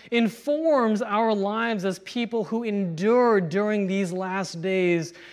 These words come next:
especially as we interact with the world around us. Forces us to look at ourselves and ask, "Are our lives," much like Psalm seventy-two, marked by the King's reign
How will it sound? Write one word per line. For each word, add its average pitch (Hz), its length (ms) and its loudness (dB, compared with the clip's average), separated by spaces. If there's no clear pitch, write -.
especially 254 720 0
as 185 200 0
we 202 120 -4
interact 185 540 -2
with 170 100 -14
the 190 60 -4
world 185 440 0
around 190 440 -2
us. - 540 -12
Forces 220 480 2
us 196 120 2
to 208 120 -2
look 233 280 2
at 214 60 2
ourselves 190 440 2
and 196 100 -2
ask, 175 400 -2
"Are 214 300 4
our 214 340 2
lives," 196 720 0
much 202 320 0
like 208 180 2
Psalm 214 380 0
seventy-two, 196 920 0
marked 226 640 2
by 202 240 4
the 190 100 2
King's 240 580 0
reign 180 440 0